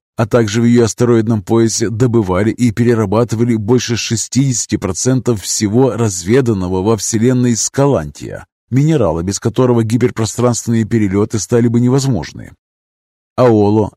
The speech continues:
эта промышленная жемчужина Ассеона, практически полностью обеспечивала гипертопливом и Федерацию ста планет, и Лану, и Содружество независимых, и ещё два десятка достаточно значимых космических государств.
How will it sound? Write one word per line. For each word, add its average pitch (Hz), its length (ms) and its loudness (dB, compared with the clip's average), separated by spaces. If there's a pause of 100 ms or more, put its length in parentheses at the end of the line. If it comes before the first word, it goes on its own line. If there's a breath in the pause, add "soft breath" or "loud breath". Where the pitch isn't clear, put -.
эта 117 260 0
промышленная 113 720 0
жемчужина 110 640 -2
Ассеона, 113 640 0
практически 120 640 -2
полностью 110 560 -2
обеспечивала 110 720 0
гипертопливом 113 880 0
и 139 80 0
Федерацию 117 580 0
ста 104 220 -2
планет, 92 540 -4 (120)
и 127 80 4
Лану, 107 460 2 (100)
и 120 80 -4
Содружество 123 600 0
независимых, 104 840 -2 (100)
и 117 120 0
ещё 135 420 0
два 104 240 0
десятка 110 540 -2
достаточно 117 800 -2
значимых 113 720 -2
космических 113 640 -2
государств. 101 720 -6